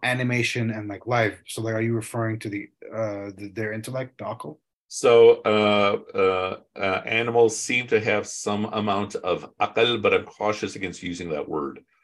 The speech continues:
Speaker 2: Um, do they seem to have decision-making power? Yeah.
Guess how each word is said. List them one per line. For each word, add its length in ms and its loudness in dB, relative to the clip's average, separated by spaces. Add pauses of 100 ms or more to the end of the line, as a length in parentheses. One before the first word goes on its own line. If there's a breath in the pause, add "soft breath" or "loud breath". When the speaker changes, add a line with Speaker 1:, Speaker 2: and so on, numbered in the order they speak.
(380)
Speaker 2:
Um, 540 -4 (100)
do 100 -8
they 120 -2
seem 400 -4
to 160 2
have 280 2 (140)
decision-making 960 0
power? 500 -2
Yeah. 260 -6